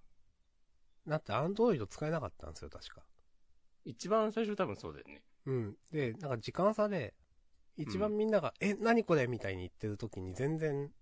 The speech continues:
Speaker 1: 乗れなかったんで、なんかもう結構、
Speaker 2: うん。
Speaker 1: 温度としては低いというか、
Speaker 2: うん。
Speaker 1: どうでもよかった、最初から最後まで自分の中では。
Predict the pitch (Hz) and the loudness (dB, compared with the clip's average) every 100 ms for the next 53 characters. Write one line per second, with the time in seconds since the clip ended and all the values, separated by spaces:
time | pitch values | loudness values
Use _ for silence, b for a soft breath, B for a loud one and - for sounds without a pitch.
0 | - - 139 127 120 123 120 - 185 123 | -20 -8 -2 0 0 -2 -6 -14 -6 -6
1 | - 87 - 85 87 85 82 101 110 90 | -4 -10 -10 -8 -6 -8 -10 -12 -12 -10
2 | 98 87 80 - 90 76 78 73 - - | -10 -12 -10 -8 -8 -8 -12 -14 -18 -20
3 | - - - - 156 151 131 127 - - | -20 -20 -16 -4 0 0 -2 -4 -6 -4
4 | 113 - - 90 - 76 73 - - - | -4 -6 -6 -6 -6 -14 -14 -16 -18 -8
5 | 98 95 92 92 - - - - 82 - | -6 -4 -6 -10 -12 -18 -18 -14 -14 -14
6 | 78 78 - 80 - 67 82 - 80 80 | -14 -14 -12 -12 -12 -18 -18 -14 -14 -14
7 | - 73 | -18 -20